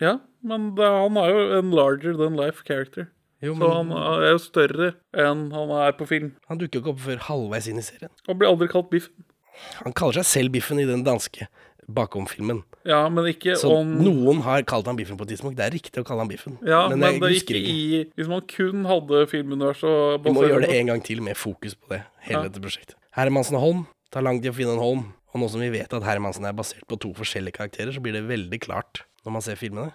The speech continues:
Speaker 1: Ja.
Speaker 2: Er han utenfor kontoret, så er det Mortensen, liksom. Med
Speaker 1: Ja.
Speaker 2: unntak av noen hestegreier da, som er skrevet for den norske filmen.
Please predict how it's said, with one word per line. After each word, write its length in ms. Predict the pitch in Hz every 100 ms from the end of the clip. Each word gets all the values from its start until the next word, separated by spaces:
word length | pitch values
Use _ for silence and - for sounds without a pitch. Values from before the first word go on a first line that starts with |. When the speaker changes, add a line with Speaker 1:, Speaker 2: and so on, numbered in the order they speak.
| _
Speaker 1:
Ja. 220 | 180 165 220 220 - _ -
Speaker 2:
Er 140 | 120
han 100 | 123 135
utenfor 280 | 107 110 120
kontoret, 400 | 139 113 143 165
så 100 | 147
er 60 |
det 80 | 127
Mortensen, 400 | 120 95 - 98
liksom. 260 | 90 104 90 _ _ _ _ -
Med 100 | 113
Speaker 1:
Ja. 100 | 143
Speaker 2:
unntak 180 | 101 107
av 100 | 98
noen 100 | -
hestegreier 460 | 107 - - 85
da, 80 | 95
som 140 | - 87
er 60 |
skrevet 320 | - 95 85
for 120 | - 87
den 80 |
norske 220 | 90 - -
filmen. 300 | - 101